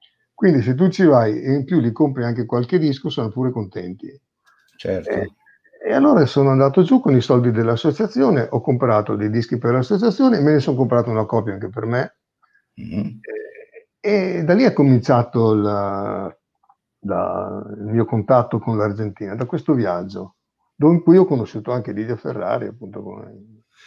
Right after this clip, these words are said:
Speaker 2: Quindi hai cominciato il contatto con l'Argentina, sei tornato a Berlino, andavi e venivi, e a un certo punto ti sei appassionato della ta-, della musica, come,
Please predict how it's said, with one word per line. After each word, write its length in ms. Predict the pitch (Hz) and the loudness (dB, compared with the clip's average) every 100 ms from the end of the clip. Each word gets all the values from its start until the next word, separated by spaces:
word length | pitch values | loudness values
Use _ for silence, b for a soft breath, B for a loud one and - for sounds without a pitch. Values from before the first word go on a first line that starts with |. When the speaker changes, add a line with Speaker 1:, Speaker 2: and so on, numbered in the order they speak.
| b _ | b _
Speaker 2:
Quindi 320 | 143 147 160 | 0 4 2
hai 60 | |
cominciato 400 | 135 143 135 135 | 2 0 0 -2
il 60 | 135 | -4
contatto 260 | 139 139 139 | -6 -4 0
con 100 | 139 | 0
l'Argentina, 520 | 135 165 156 160 160 | 0 -6 -4 -4 -2
sei 160 | 127 | -2
tornato 280 | 123 117 117 | 0 0 2
a 40 | 123 | 0
Berlino, 240 | 131 147 | 2 2
andavi 300 | 120 117 113 | 2 4 2
e 40 | 117 | 2
venivi, 480 | 135 139 143 147 151 | 0 0 0 -2 -2
e 40 | |
a 20 | 143 | -2
un 60 | |
certo 260 | 151 151 165 | -2 -4 -4
punto 360 | 156 165 165 | 0 0 -2
ti 100 | 156 | -6
sei 140 | 123 123 | 0 0
appassionato 520 | 117 104 107 101 104 | 0 -2 -2 -2 0
della 200 | 98 107 | 0 0
ta-, 220 | 107 - | 0 -2
della 200 | 95 98 | -2 0
musica, 600 | 117 101 92 104 139 214 - | 0 -2 -6 -8 -8 -10 -14
come, 220 | - | -16